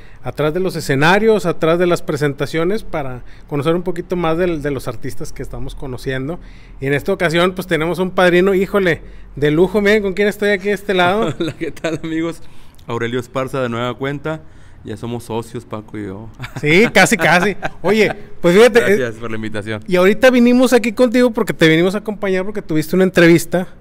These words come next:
Speaker 1: aquí en el que estamos en las instalaciones de Canal veintiocho.
Speaker 2: Sí.
Speaker 1: Platícanos un poquito más, eh, ¿cómo estuvo?
Speaker 2: Estuvo bien perrona, me gustó mucho, mucho, sobre todo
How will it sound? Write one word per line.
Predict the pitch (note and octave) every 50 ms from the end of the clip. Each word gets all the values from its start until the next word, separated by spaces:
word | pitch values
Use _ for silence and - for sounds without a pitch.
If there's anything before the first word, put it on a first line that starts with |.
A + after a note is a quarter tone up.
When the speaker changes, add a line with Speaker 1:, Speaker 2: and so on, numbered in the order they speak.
| - -
Speaker 1:
aquí | C#3+ C#3 - - D3 D3
en | D3+ E3+
el | E3
que | D#3+
estamos | E3+ - - D#3+ E3+ E3 E3
en | F3
las | E3 D#3 -
instalaciones | - - D#3+ C#3+ C#3 - D#3 D3+ D#3+ E3
de | E3 D#3
Canal | - D3 C#3 C#3+ C#3+
veintiocho. | D3+ D#3 D3 - - D#3+ D3 - - - D#3 - - - -
Speaker 2:
Sí. | F2+ F2 - -
Speaker 1:
Platícanos | D3+ D#3+ C#3+ E3 F#3 G#3 G#3 E3+
un | F#3+ G3+ F#3
poquito | G3 F#3+ F#3+ G3 - -
más, | G3 F#3+ F#3+ G3 G3 F#3 F#3+
eh, | F#3+ E3+ - -
¿cómo | - F#3 G3 G3
estuvo? | F#3 - G3 F#3+ F#3 - - - - - -
Speaker 2:
Estuvo | - G#2 G#2+ A2 A2
bien | A2 G#2+ G#2 A2 A2 A2+ A2
perrona, | G#2+ - B2+ A#2 - G#2+ G2 G2 F#2+ F#2 F2+
me | F#2+ F#2+
gustó | F#2 F2+ F2+ F2 - - A2
mucho, | A2 A2+ A#2 A2 - - A2+ G#2
mucho, | G#2 G#2+ G#2 G2+ - B2+ C3 C3+ B2+ A#2 G#2+
sobre | F#2+ A2 G2 F#2+ F#2+ F2+
todo | - - G#2 G#2 G#2+ A2+ A2+ A2 G#2 F#2+